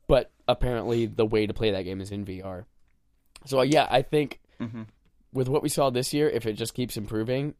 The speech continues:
Speaker 1: I think that
Speaker 2: Has
Speaker 1: there
Speaker 2: a
Speaker 1: might be one nominated.
Speaker 2: And you're specifically talking about the Game Awards?
Speaker 1: Yes, specifically the Game
Speaker 2: Okay.
Speaker 1: Awards.
Speaker 2: 'Cause we will have to measure this at the end of the year.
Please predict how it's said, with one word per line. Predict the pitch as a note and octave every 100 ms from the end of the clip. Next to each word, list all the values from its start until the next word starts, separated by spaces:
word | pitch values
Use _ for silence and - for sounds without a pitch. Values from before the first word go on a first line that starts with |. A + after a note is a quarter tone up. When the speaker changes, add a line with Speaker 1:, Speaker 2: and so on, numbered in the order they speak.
| -
Speaker 1:
I | G2+
think | G#2+ G#2 -
that | G#2+
Speaker 2:
Has | D3+ G3+
Speaker 1:
there |
Speaker 2:
a | C#3
Speaker 1:
might | G#2+ G#2
be |
one | G2+ G2+
nominated. | G2+ F#2+ F2+ C#3
Speaker 2:
And | C#3+
you're | D3+ -
specifically | - C#3+ C3+ C#3 B2+
talking | A2+ G#2+ G#2
about | G2
the | F#2+
Game | F#2+ F2+
Awards? | D#2 - G1+ - - - - _ _ _ _ _ _
Speaker 1:
Yes, | D#3 A#2+ -
specifically | - B2+ C3+ C#3
the | A#2
Game | G#2
Speaker 2:
Okay. | F2
Speaker 1:
Awards. | D#2+ - - - _ _ _ _
Speaker 2:
'Cause | - C#3+
we | D3+
will | C#3 C3+
have | A#2
to | A2+
measure | G2 F2+ F#2
this | E2+ -
at |
the | D#2
end | E2
of |
the | A#1+
year. | G1+ G#1